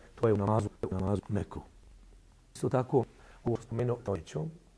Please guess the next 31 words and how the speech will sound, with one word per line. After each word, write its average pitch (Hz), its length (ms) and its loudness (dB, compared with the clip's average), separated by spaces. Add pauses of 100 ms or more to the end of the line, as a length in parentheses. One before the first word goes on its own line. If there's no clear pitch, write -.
(580)
Kod 147 160 0
nas 123 240 -4
one 123 200 -2
stare 110 260 2
ovako 110 380 0
djedle 110 520 -2 (160)
da 113 260 0
svoju, 117 260 2 (420)
ovaj, 104 340 -2 (240)
bundu 107 460 0
ili 92 180 -2
svoj 104 300 -2
kaput, 120 360 -2 (280)
da 113 120 0
onako 110 400 0
stavi 92 280 0
samo 90 260 -10 (280)
na, 95 260 -4
na, 90 220 -10 (260)
na 92 260 -12
ramena. 104 400 -4 (460)
Taj 160 260 4
vid, 135 420 4 (920)
taj 143 200 2
način 127 500 2 (220)
obavljanja 113 800 0
namaza 107 460 -4
na 107 100 -2
taj 113 160 -4
način 127 400 -6
je 156 140 -6